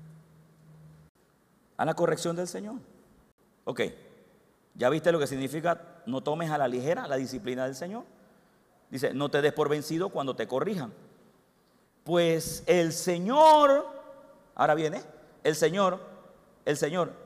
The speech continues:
disciplina, ¿el Señor qué? Disciplina. Entonces usted debe ver la disciplina como un acto de amor para con Dios,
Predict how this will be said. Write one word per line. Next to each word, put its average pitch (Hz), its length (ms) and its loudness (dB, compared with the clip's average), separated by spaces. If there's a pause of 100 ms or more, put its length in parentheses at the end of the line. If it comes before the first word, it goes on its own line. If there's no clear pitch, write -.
disciplina, 285 1200 0 (160)
¿el 165 160 2
Señor 214 340 -2
qué? 277 180 0 (1300)
Disciplina. 226 1120 0 (1000)
Entonces 180 480 -2
usted 165 340 0
debe 226 220 4
ver 240 420 2
la 151 160 0
disciplina 233 840 -2
como 190 240 -2
un 208 120 -4
acto 233 380 -2
de 220 80 -2
amor 262 800 4 (640)
para 151 200 0
con 143 180 -8
Dios, 175 440 -8